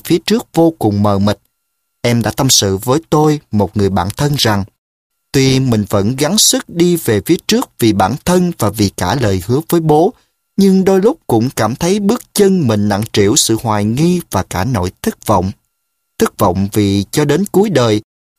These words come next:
cha mình vẫn không thể thực hiện được ước mơ của ông và ông cũng không chứng kiến được ngày mình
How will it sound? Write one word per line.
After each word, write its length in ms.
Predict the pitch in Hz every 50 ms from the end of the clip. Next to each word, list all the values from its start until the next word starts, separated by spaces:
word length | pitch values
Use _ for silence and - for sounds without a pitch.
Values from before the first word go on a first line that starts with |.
| _
cha 160 | - 214 214
mình 280 | 208 180 160 143 139 131 -
vẫn 200 | 123 113 127 160
không 260 | - - 208 202 202
thể 180 | - 135 110 -
thực 220 | - - 120 -
hiện 240 | - 117 101 95 101
được 160 | 104 107 -
ước 200 | 160 196 202 -
mơ 240 | 180 175 175 175 175 -
của 140 | - - 113
ông 320 | - - - 160 170 170 175 - _ _ -
và 240 | - 117 107 101 101
ông 240 | 98 - - 151 165
cũng 200 | 160 - 113 120
không 200 | - - 170 165
chứng 300 | - - - 175 190 208
kiến 220 | - 190 185 208 254 -
được 120 | 120 107 -
ngày 320 | 110 107 107 104 104 98
mình 220 | 101 107 107 101